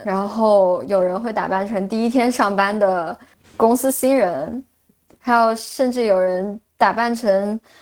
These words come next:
像日剧或者是日本动画片里面被，呃，字幕挡住的角色，<laughs> 就是会在头-，脸上戴，戴一个字幕的面具，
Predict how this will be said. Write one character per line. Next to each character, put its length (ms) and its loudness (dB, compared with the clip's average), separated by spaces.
像 320 0
日 180 2
剧 220 0
或 180 0
者 160 2
是 480 -2
日 160 0
本 260 -2
动 180 0
画 200 -2
片 340 0
里 120 -6
面 520 -10
被， 500 2
呃， 600 -2
字 120 6
幕 220 4
挡 380 -2
住 240 -2
的 420 -2
角 220 4
色， 360 0
<laughs> 240 -20
就 100 -2
是 80 4
会 160 2
在 220 0
头-， 420 0
脸 280 2
上 280 -4
戴， 300 2
戴 240 0
一 160 -4
个 180 -2
字 60 0
幕 180 4
的 120 -2
面 320 -2
具， 340 -4